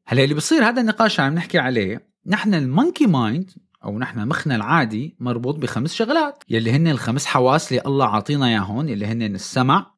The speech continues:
الشم، الذوق، اللمس والسمع.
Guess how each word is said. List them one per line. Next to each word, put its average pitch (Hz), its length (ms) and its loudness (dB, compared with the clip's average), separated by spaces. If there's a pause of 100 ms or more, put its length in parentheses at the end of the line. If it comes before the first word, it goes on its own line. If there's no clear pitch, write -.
(100)
الشم، 233 480 0 (220)
الذوق، 202 720 2
اللمس 135 1000 -2 (400)
والسمع. 190 640 0